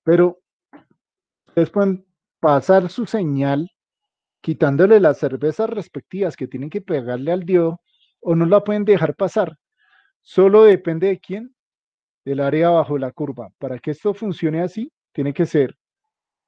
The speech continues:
que en el ánodo entra el área bajo la curva positiva, y para que sea un cable abierto, debe ser que entre en el ánodo la área bajo la curva negativa.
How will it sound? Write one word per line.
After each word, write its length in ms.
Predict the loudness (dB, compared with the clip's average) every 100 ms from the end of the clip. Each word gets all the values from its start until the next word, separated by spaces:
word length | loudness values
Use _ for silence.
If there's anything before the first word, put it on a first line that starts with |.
| _ _
que 120 | -2
en 100 | 0
el 180 | 2 2
ánodo 500 | 4 4 4 2 2
entra 560 | 4 2 2 0 -2 -4 _ _ _ _ _ _ _ _ _ -8
el 160 | -2
área 260 | 2 6 6
bajo 240 | 6 2
la 140 | -2 -4
curva 320 | -6 -6 -8
positiva, 720 | -8 -8 -8 -6 -4 -4 -6 _ _ _ _ _ _ _ _
y 220 | -6 -4
para 440 | -2 2 4 4 0
que 200 | -2 -4
sea 180 | -4
un 220 | -6 -6 -10
cable 500 | -2 2 2 0 -8 -12 _
abierto, 800 | -6 -4 0 0 0 -2 -10 -12 _ _ _ _ _ _ _
debe 320 | -2 0 2 0
ser 240 | -2 -2
que 300 | -2 -2 -4 _ _ _ _ _ _ _ _ _ _
entre 400 | -4 -4 -2 -2
en 100 | 0
el 180 | 0 2
ánodo 540 | 4 2 0 -4 -8 _ _ _
la 280 | -16 -10 -4
área 360 | 0 0 -2 -6 _ -14
bajo 340 | -10 -6 -4
la 120 | -4
curva 360 | -4 -4 -2 -6
negativa. 720 | -6 -8 -6 -8 -6 -6 -6